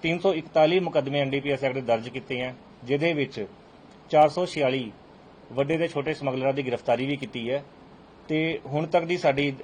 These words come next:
ਅ, ਢਾਈ ਮਹੀਨੇ ਦੌਰਾਨ, ਅ, ਜਿਹੜਾ ਢਾਈ ਮਹੀਨੇ ਦਾ ਅਰਸਾ ਸੀਗਾ, ਇਹਦੇ ਵਿੱਚ ਇੱਕ ਸੌ ਬਤਾਲੀ ਕਿਲੋ ਦੀ ਹੈਰੋਇਨ ਦੀ ਜਿਹੜੀ ਰਿਕਵਰੀ ਕੀਤੀ ਗਈ ਹੈ, ਸ-, ਅੱਠ ਕਿਲੋ ਜਿਹੜਾ, ਅ, ਅਫੀਮ ਹੈ ਤੇ ਇਹ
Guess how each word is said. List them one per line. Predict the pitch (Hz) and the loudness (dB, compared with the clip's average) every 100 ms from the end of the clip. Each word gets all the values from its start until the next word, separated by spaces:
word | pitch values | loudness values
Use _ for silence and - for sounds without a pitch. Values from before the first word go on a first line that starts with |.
| 147 | 0
ਅ, | |
ਢਾਈ | 131 123 120 127 | 0 0 2 2
ਮਹੀਨੇ | 143 139 135 | 2 0 -2
ਦੌਰਾਨ, | 120 113 113 117 - 131 | -2 -2 -2 -6 -12 -8
ਅ, | |
ਜਿਹੜਾ | 123 123 | -4 -4
ਢਾਈ | 117 117 | -2 -4
ਮਹੀਨੇ | 120 123 | -2 0
ਦਾ | 117 | 0
ਅਰਸਾ | - 135 | 0 -2
ਸੀਗਾ, | 131 123 139 | -2 0 0
ਇਹਦੇ | 131 147 | 0 -2
ਵਿੱਚ | 135 131 | -2 -4
ਇੱਕ | 147 135 | -10 -8
ਸੌ | 156 | -4
ਬਤਾਲੀ | 123 127 135 | 0 0 0
ਕਿਲੋ | 143 135 131 | -2 -4 -4
ਦੀ | 127 143 123 | -4 -8 -6
ਹੈਰੋਇਨ | 127 127 127 | -4 -2 -4
ਦੀ | |
ਜਿਹੜੀ | 120 117 | -6 -6
ਰਿਕਵਰੀ | 110 107 110 | -6 -4 -4
ਕੀਤੀ | 127 123 131 | -8 -8 -6
ਗਈ | 123 120 | -6 -4
ਹੈ, | 147 151 - - - - - - - - - - | -6 -8 -20 -20 -20 -20 -20 -20 -20 -20 -20 -20
ਸ-, | - - - 170 | -20 -6 4 4
ਅੱਠ | 185 | 4
ਕਿਲੋ | 180 160 156 | -2 -2 0
ਜਿਹੜਾ, | 151 147 143 143 - 139 135 | 4 6 6 4 2 0 0
ਅ, | |
ਅਫੀਮ | 131 131 135 147 | -2 -2 -2 -2
ਹੈ | 160 - - - - - - - - | -4 -6 -20 -20 -20 -20 -20 -20 -6
ਤੇ | 151 151 156 | -2 0 -2
ਇਹ | 160 | -4